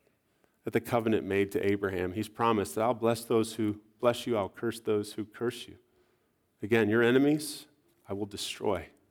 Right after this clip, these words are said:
Those who come against you, they're gonna be destroyed. There's a continuation here. There's a fulfillment here. But also, we are told that every family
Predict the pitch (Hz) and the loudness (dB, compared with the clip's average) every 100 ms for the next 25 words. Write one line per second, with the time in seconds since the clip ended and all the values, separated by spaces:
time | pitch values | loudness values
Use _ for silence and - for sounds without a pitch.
0 | _ _ _ _ _ _ _ 117 120 123 | _ _ _ _ _ _ _ 2 2 0
1 | 127 110 113 127 - - 143 135 _ _ | 0 2 2 2 0 -4 -6 -8 _ _
2 | _ _ 113 104 120 120 101 98 - - | _ _ -6 0 0 0 -4 -4 -10 -8
3 | 143 95 92 95 - 113 - 139 135 135 | -8 -6 -8 -8 -10 -4 -2 2 2 2
4 | 131 98 95 101 107 - - - 160 143 | 0 -4 -4 -4 -8 -12 -8 -2 -2 -2
5 | 95 90 - _ _ _ _ _ _ _ | -8 -16 -20 _ _ _ _ _ _ _
6 | _ 143 - 160 190 - 101 87 - _ | _ 4 6 6 4 2 0 0 -12 _
7 | _ _ _ - - - - _ _ _ | _ _ _ -8 -6 -6 -10 _ _ _
8 | 135 156 147 - 170 143 117 120 131 151 | 6 8 6 4 4 6 6 4 6 4
9 | 151 175 170 170 - 151 147 147 127 110 | 4 4 4 2 -2 4 6 6 6 4